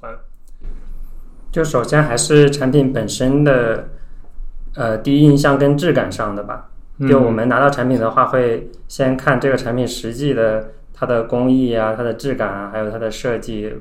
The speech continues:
Speaker 2: 甚至包装，这些我们都会考虑到它的范围内，然后才会去考虑它，呃，使用的场景以及针对的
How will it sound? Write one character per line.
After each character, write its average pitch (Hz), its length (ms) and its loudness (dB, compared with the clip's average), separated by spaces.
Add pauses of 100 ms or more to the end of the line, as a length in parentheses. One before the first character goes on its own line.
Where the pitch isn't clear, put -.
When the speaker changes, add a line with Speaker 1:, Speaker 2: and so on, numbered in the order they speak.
(160)
Speaker 2:
甚 131 200 -2
至 123 60 2
包 127 220 6
装， 127 340 4
这 127 80 -6
些 123 100 -2
我 113 80 0
们 104 80 -4
都 107 120 -4
会 117 260 -4
考 - 160 -6
虑 107 100 -2
到 110 220 -4
它 113 140 -8
的 110 60 -4
范 110 200 -6
围 104 80 -6
内， 107 240 -6
然 101 80 -14
后 143 180 0
才 117 200 -6
会 123 120 -4
去 120 220 -6
考 - 220 -10
虑 113 160 -6
它， 123 400 -2 (720)
呃， 110 220 2
使 117 220 -2
用 127 220 4
的 117 260 4
场 113 300 -2
景 120 260 -2
以 107 160 -2
及 104 260 -6
针 120 220 -4
对 127 180 0
的 104 480 -4